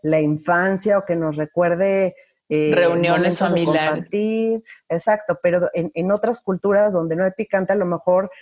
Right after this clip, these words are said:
Speaker 1: eh, eh, eh, no sé, tú llegas con, con una salsita bien picosa, ¿no? Y eso te puede generar hasta mal humor, ¿no? De que,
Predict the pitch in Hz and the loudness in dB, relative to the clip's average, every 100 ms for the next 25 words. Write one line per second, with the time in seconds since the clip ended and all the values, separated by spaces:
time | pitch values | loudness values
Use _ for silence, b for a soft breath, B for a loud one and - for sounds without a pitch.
0 | B - 170 170 - 156 - 156 151 147 | B -2 0 0 0 -2 -2 0 0 -2
1 | 147 147 - 151 _ 143 160 175 165 147 | -6 -12 -20 _ _ -6 -2 0 2 0
2 | 127 - 156 165 160 180 175 190 - 165 | -4 -4 -2 -2 -2 0 0 -2 -2 -2
3 | 151 - 151 170 180 190 151 151 - 180 | 0 -2 -2 0 -2 -2 -4 -4 -6 -8
4 | - 165 160 175 180 180 180 175 175 175 | -2 -4 0 -2 -2 -4 -4 0 0 0
5 | 175 214 208 165 214 208 165 170 175 202 | -2 -2 -2 0 0 0 2 2 2 0
6 | 202 B B B 175 - 185 185 196 170 | 0 B B B -4 0 0 0 0 2
7 | 165 190 226 - 160 143 - _ _ 156 | 2 0 -2 -2 -2 -2 -6 _ _ -2
8 | 156 180 196 196 214 254 208 180 220 277 | 0 2 2 2 2 2 0 0 0 0
9 | 180 - 156 | 0 0 0